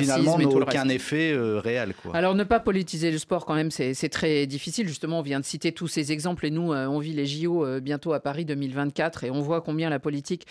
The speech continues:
Speaker 2: est entrée, euh, là-dedans. Et justement, on demande, euh, peut-être l'impossible aux joueurs, en tout cas les fédérations, elles, elles se cachent un peu. Euh, certaines ont pris position, hein, on pense à celle de la Norvège, du Danemark, euh, et d'autres. Les Bleus, eux, on a un peu la sensation qu'ils y vont à reculons.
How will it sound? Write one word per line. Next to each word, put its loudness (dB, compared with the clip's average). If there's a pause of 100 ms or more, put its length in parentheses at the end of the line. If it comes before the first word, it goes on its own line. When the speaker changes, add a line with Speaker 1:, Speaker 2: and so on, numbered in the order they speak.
(240)
Speaker 2:
est 0
entrée, -2
euh, 2
là-dedans. 0
Et 2
justement, 0 (240)
on 0
demande, 2
euh, 4
peut-être 0
l'impossible 2
aux 4
joueurs, 2
en 0
tout -8
cas 2
les 2
fédérations, -2
elles, -2 (320)
elles 0
se 0
cachent -2
un 2
peu. 2 (400)
Euh, 4
certaines 2
ont 2
pris -2
position, 0
hein, 0
on -4
pense -6
à -2
celle -4
de -2
la -2
Norvège, -2 (240)
du -4
Danemark, 0
euh, -2
et 0
d'autres. 0 (400)
Les 4
Bleus, 4
eux, 4
on 2
a 2
un 2
peu 0
la 2
sensation -2
qu'ils 0
y 0
vont 2
à 2
reculons. 2